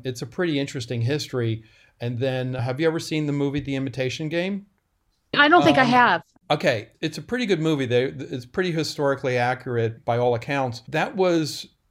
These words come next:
Speaker 1: during the Second World War, the U S created, going back to the cybersecurity stuff, the U S and Britain collaborated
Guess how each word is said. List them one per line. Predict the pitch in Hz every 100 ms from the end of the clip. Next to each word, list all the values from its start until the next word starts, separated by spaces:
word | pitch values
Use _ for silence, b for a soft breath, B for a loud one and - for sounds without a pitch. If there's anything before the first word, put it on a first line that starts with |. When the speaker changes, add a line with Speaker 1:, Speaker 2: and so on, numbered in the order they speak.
| -
Speaker 1:
during | 127 170
the | 156
Second | - 190 196
World | 165 151
War, | 135 147 147 131 120
the | 120
U | 131 151 156
S | 139 131 127
created, | - - 127 127 127 117 113
going | 123 123
back | 131 127
to | 123
the |
cybersecurity | 113 127 120 123 117 123 131 131
stuff, | 139 - 156 156 b b b
the | 143
U | 156 202 196
S | 175 -
and | 139 117
Britain | 131 160 139 117 107 b b b
collaborated | - 135 143 151 147 139 127 123 120 113 117